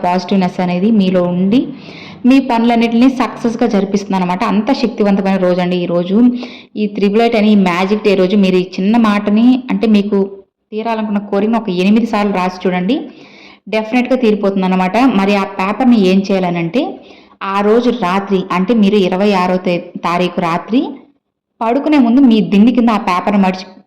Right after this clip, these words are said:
పెట్టి పడుకోండి ఫ్రెండ్స్, చాలు. ఇక అంతేనండి, పొద్దున లేవగానే ఆ పేపర్ని ఎక్కడో ఒక దగ్గర భద్రపరిచి పెట్టుకోండి. మీ కోరిక తీరినప్పుడు ఆ పేపర్ని కాల్చి విశ్వంలోకి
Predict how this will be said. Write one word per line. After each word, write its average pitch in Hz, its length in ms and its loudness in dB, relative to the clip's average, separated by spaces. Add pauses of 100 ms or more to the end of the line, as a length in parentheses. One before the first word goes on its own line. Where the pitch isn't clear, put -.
(300)
పెట్టి 208 260 -8
పడుకోండి 196 460 -2
ఫ్రెండ్స్, 180 300 -6
చాలు. 170 280 -4 (600)
ఇక 214 160 -8
అంతేనండి, 208 520 -2
పొద్దున 226 520 -2
లేవగానే 208 720 2 (720)
ఆ 208 80 -10
పేపర్ని 208 420 -2
ఎక్కడో 202 220 -2
ఒక 202 60 0
దగ్గర 180 240 -2
భద్రపరిచి 180 560 -4
పెట్టుకోండి. 185 460 0 (920)
మీ 262 180 2
కోరిక 254 420 0
తీరినప్పుడు 220 580 2 (180)
ఆ 196 60 -2
పేపర్ని 202 400 0
కాల్చి 196 420 -2
విశ్వంలోకి 190 800 0